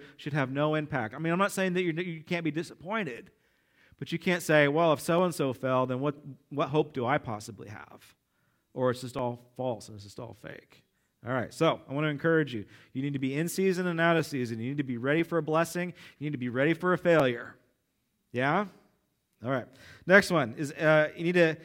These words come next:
you need some inspection. I kinda alluded to this earlier, but you need to be mindfully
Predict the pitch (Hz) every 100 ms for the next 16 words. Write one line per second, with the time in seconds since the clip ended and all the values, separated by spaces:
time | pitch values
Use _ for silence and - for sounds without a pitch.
0 | - - 175 175 175 180 - 185 170 131
1 | 95 - _ _ _ _ _ _ _ _
2 | _ _ _ _ 113 - 156 151 151 165
3 | 160 165 160 156 160 170 165 160 139 131
4 | 135 - 147 147 143 151 151 175 170 139
5 | 135 135 135 135 151 156 170 160 160 160